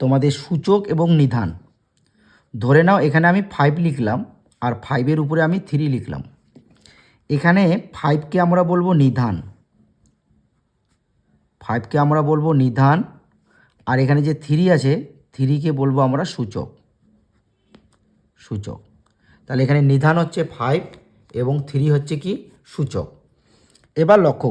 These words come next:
করো, আমি যদি লিখি দশ গুণ দশ গুণ দশ গুণ দশ, তাহলে এখানে দশ কয়টা আছে? চারটা। তাহলে আমি লিখতে পারি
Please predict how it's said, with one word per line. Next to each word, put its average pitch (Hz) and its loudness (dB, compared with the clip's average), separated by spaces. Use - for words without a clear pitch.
করো, 107 0
আমি 151 2
যদি 180 0
লিখি 180 0
দশ 156 4
গুণ 156 -2
দশ 151 4
গুণ 147 0
দশ 131 2
গুণ 135 0
দশ, 101 -2
তাহলে 127 0
এখানে 156 0
দশ 143 2
কয়টা 160 4
আছে? 175 -2
চারটা। 131 0
তাহলে 117 -2
আমি 127 0
লিখতে 135 -4
পারি 143 0